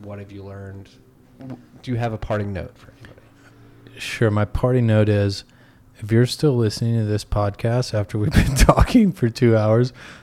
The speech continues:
Speaker 2: number one, thanks. Number two, if there's any way I could potentially help you, shoot me an email <laughs> and I will, 'cause it's a long podcast.
Speaker 1: This is right on par.
Speaker 2: Zach at blockfi dot com.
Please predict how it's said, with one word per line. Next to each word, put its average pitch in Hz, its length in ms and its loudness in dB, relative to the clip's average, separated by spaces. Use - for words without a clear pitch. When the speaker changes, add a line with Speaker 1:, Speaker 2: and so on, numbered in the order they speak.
Speaker 2:
number 135 160 2
one, 143 300 4
thanks. 101 540 -4
Number 131 160 2
two, 151 500 4
if 117 100 -2
there's 127 220 6
any 127 160 4
way 117 200 2
I 110 80 4
could - 120 -8
potentially 107 480 -4
help 107 240 -2
you, 143 280 2
shoot - 340 -2
me 117 120 4
an 107 80 2
email 123 400 4
<laughs> - 20 0
and 123 120 0
I 135 120 6
will, 120 220 6
'cause 107 340 2
it's - 120 -20
a 147 60 -8
long 104 440 -4
podcast. 101 640 -10
Speaker 1:
This 123 220 -10
is 117 420 -8
right 110 100 -4
on 110 60 -2
par. 110 80 -4
Speaker 2:
Zach 113 500 4
at 107 180 0
blockfi 107 480 0
dot 98 220 -6
com. 95 340 -12